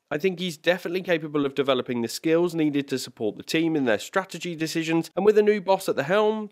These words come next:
that could change in the future as well. So it's a green box for Charles Leclerc. The Ferrari concept was difficult to develop.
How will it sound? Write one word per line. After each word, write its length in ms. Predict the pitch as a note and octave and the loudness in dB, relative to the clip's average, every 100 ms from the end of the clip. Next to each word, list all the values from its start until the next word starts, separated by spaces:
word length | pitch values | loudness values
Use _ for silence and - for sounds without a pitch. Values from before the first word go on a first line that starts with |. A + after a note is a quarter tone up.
| _ | _
that 220 | E3 - | -6 -4
could 160 | G3 | -4
change 320 | F#3+ D#3 A2+ A#2+ | 0 0 0 -2
in 80 | |
the 60 | B2+ | -4
future 340 | - G#2 - | -4 -10 -8
as 140 | - - | -8 2
well. 280 | F3 - - _ | 2 2 -10 _
So 100 | A3 | -2
it's 100 | G3+ | 0
a 60 | |
green 300 | A3+ A3 G#3 | 4 6 4
box 320 | C#3 A2+ - - | 2 -2 -4 -6
for 100 | E3 | -4
Charles 300 | - A2 - | 0 0 0
Leclerc. 460 | - F#3+ F3 - _ _ _ _ _ _ _ _ _ _ _ _ _ - | -6 -2 -2 -4 _ _ _ _ _ _ _ _ _ _ _ _ _ -8
The 60 | |
Ferrari 400 | F#3 G#3+ G#3 G3+ | 2 4 6 4
concept 540 | G3 G3 F#3 D3 B2 - | 0 -2 0 0 0 -2
was 140 | D#3+ | -6
difficult 580 | - - F3+ B2+ A2+ F#2+ | -4 -4 -4 -4 -6 -4
to 80 | G2 | -6
develop. 460 | G2+ D#3+ E3 - | -2 -2 -4 -8